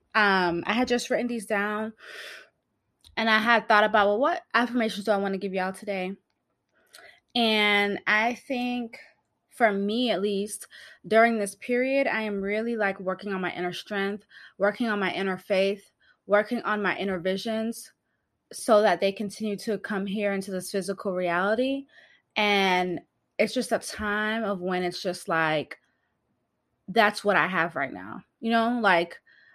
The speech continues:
you ever have, you ever, like, you ever do everything you can do, and then it's like, "Bitch, all I can do is pray now." <laughs> That's what it is, okay? That's how I feel.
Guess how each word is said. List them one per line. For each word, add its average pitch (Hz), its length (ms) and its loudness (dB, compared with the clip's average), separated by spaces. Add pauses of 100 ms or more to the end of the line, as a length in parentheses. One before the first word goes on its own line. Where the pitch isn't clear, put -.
you 247 160 6
ever 247 140 4
have, 233 340 4
you 254 140 4
ever, 262 220 2
like, 208 320 2 (1040)
you 285 120 2
ever 359 160 2
do 240 180 0
everything 254 300 0
you 247 100 0
can 233 160 -4
do, 254 340 -2 (580)
and 226 140 4
then 220 100 2
it's 214 200 -2
like, 180 400 2 (460)
"Bitch, 269 280 -2
all 269 140 0
I 277 80 0
can 262 160 -6
do 208 140 -4
is 185 120 -6
pray 156 260 -4
now." - 300 -14 (540)
<laughs> 320 120 4 (2750)
That's 403 300 4
what 294 140 6
it 220 100 0
is, 185 340 0
okay? 269 280 -2
That's 285 200 0
how 294 200 2
I - 100 0
feel. 262 540 -6